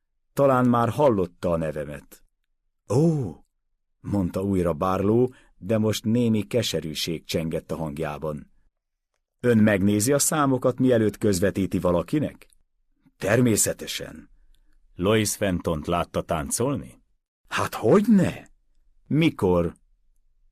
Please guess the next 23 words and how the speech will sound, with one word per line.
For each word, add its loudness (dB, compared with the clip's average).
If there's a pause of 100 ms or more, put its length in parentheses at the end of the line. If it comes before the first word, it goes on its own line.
(160)
„Azt 0
nem 2
tudnám -2
pontosan 0
megmondani, 0
mister 0
Mason, 0 (380)
elég 4
régen. 0 (380)
Az 0
időpontra 2
nem 4
emlékszem.” 0 (800)
„És 0
hogy 0
tetszett?” -10 (880)
„Figyelemre 4
méltó 0
legyező 2
táncos -4
nő, -2
mister -2
Mason, 0